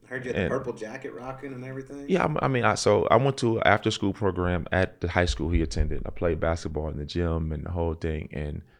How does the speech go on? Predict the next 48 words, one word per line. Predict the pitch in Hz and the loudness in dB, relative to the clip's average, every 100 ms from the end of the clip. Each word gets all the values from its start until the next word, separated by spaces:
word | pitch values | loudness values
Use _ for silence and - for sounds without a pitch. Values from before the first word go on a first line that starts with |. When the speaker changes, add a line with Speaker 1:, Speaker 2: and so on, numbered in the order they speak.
| _ _ _ | _ _ _
Speaker 2:
finally | 98 98 | -2 0
got | 90 87 | 2 0
to | - | 0
the | 80 | -2
league, | 85 87 80 | 2 2 2
and | 87 | 0
he | 90 90 85 - | 0 0 -2 -4
invited | 82 80 82 80 | 0 2 2 0
us | 82 | 0
out | 82 82 | -2 -2
to | - | -2
his | 85 90 | -4 -4
spot. | - - - 90 | -2 -2 -2 -4
You | 82 | -4
know, | - - | -4 -6
it's, | - - - - | -8 -10 -12 -12
it's | - 90 | -12 -8
a | |
great | 90 87 85 - | -2 0 -2 -2
honor | 90 90 | -2 -2
when | 80 80 | -2 -2
you | 80 | -2
get | 82 78 | -2 -4
invited | 78 80 78 - | -2 -2 -2 -6
to | 87 | -6
go | 82 | -4
to | 78 | -2
Paisley | 82 80 - | -2 0 0
Park. | - 80 80 78 | 0 0 -2 -4
He | |
puts | - 80 78 | -8 -8 -6
on | |
these | 78 - | -6 -6
concerts, | 90 80 - 73 78 - - - - - - - | -4 -4 -2 -2 -4 -6 -12 -14 -18 -20 -20 -4
all | 87 85 | -2 -2
the | |
food | 82 90 85 | -2 -2 0
and | 78 | -2
drinks, | 80 82 80 80 | -2 -2 -2 -4
beautiful | 92 87 82 82 | -2 -2 0 -2
women, | 80 80 76 76 | -2 -2 -2 -4
the | 80 | 0
whole | 85 82 | 2 2
nine. | 80 76 73 73 73 - - - - - - - - - | 0 -2 -4 -6 -10 -14 -20 -16 -14 -12 -14 -16 -14 -4
And | 85 | -2
I'm | 82 | 2
backstage, | 80 80 - 78 78 78 - - - | 2 0 0 2 2 -2 -6 -12 -6
and, | 76 73 73 73 | -4 -4 -4 -6